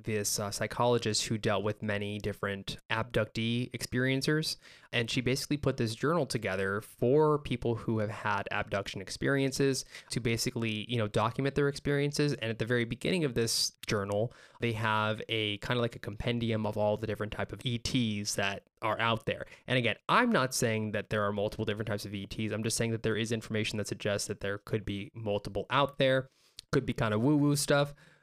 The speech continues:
Who knows? I don't, but, but it's out there. So I believe these are E T crafts. So, uh, the fact that there are multiple types, it says to me that maybe, maybe it is multiple types of E T civilizations.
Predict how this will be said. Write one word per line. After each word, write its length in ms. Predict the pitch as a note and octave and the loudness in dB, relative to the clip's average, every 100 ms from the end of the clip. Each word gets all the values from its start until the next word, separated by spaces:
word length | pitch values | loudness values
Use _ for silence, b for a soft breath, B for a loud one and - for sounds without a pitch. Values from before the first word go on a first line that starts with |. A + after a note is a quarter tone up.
| b - | b 0
Who 100 | G#3+ | 2
knows? 260 | D3 G#2 - _ - | 2 0 -8 _ 0
I 200 | D3 D3+ | 2 4
don't, 340 | G2+ - - - B2+ | 2 -4 -14 -4 2
but, 260 | A#2 A2 - B2+ | 2 0 -4 0
but 100 | B2 | 0
it's 120 | - | 2
out 260 | C3 C3+ | 2 2
there. 160 | A2 G#2+ | 0 0
So 260 | - C3 - _ _ _ - | 2 0 0 _ _ _ 2
I 160 | G#3 | 4
believe 420 | D#3+ C#3+ B2 A2 B2 | 4 2 2 -2 0
these 180 | B2+ | 2
are 60 | A#2 | 2
E 120 | A2+ | 0
T 160 | - G#2+ | -2 -4
crafts. 420 | - G2+ - - | -2 -4 -2 0
So, 360 | - C#3 C3+ C3 | 4 6 6 4
uh, 160 | - - - _ | 0 -6 -8 _
the 100 | D3 | -4
fact 220 | C#3+ D#3 - | 0 0 4
that 60 | |
there 120 | D#3 | 6
are 40 | C3 | 6
multiple 460 | A#2 A#2+ A#2+ A2+ | 6 4 4 0
types, 540 | - - D#3+ G3 - - | 0 2 2 4 0 2
it 220 | C3 B2+ - | 2 0 -2
says 400 | - - C#3 C3+ | 0 4 4 4
to 100 | - | 0
me 200 | A#2+ A#2+ | 2 2
that 160 | A2+ G2+ | 0 -2
maybe, 720 | G#2+ A#2+ F#3 C#3+ F#2+ G2 A2 - | 0 2 4 2 -2 -6 -10 -6
maybe 460 | A#2 B2+ B2+ B2 A#2+ | -2 0 2 2 2
it 120 | B2 | 2
is 240 | D3+ C#3 | 2 2
multiple 420 | B2 A2+ - A#2 | 0 0 0 -4
types 380 | - A2 A2 - | -2 -2 -2 0
of 300 | A2 G#2+ G#2+ b b | 0 0 -2 b b
E 140 | A2+ | -4
T 240 | A#2 - A2+ | -4 -2 -2
civilizations. 920 | - G#2+ G#2 G#2 G#2 A#2 - - - | -2 0 0 0 0 -2 -4 -6 -10